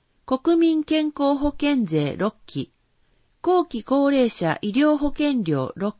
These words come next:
期。納期限は十二月二十五日水曜日です。桑名市の人口。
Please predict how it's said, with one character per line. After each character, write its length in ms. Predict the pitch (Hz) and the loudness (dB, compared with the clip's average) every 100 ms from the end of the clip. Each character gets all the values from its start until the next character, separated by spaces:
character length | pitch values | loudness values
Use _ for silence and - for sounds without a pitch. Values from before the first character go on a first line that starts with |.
| - | -12
期。 240 | 139 123 _ _ _ _ _ _ _ _ 220 | -10 -10 _ _ _ _ _ _ _ _ 0
納 240 | 302 330 | 2 2
期 200 | 330 311 | 2 0
限 300 | 254 208 165 | 2 0 -2
は 220 | 143 135 _ _ _ - | -2 -6 _ _ _ -14
十 260 | 185 277 311 | 0 2 4
二 200 | 302 285 | 2 2
月 340 | 277 - 240 | 0 0 -2
二 200 | 254 302 | 2 2
十 240 | 247 233 180 | 2 0 0
五 140 | 220 | 0
日 440 | 220 185 - 151 - | -2 -4 -4 -4 -4
水 260 | - 262 269 | -2 0 2
曜 220 | 269 208 | 2 0
日 100 | 156 | -4
で 180 | 135 123 | -6 -10
す。 300 | - - _ _ _ _ _ _ _ _ _ _ _ _ _ _ _ _ _ _ _ _ _ _ _ | -14 -20 _ _ _ _ _ _ _ _ _ _ _ _ _ _ _ _ _ _ _ _ _ _ _
桑 280 | - 285 330 | 0 2 4
名 140 | 349 349 | 2 0
市 180 | 247 | 0
の 160 | 202 165 | 2 2
人 280 | 170 220 214 | 0 -4 -4
口。 500 | - 196 185 180 | -2 0 2 0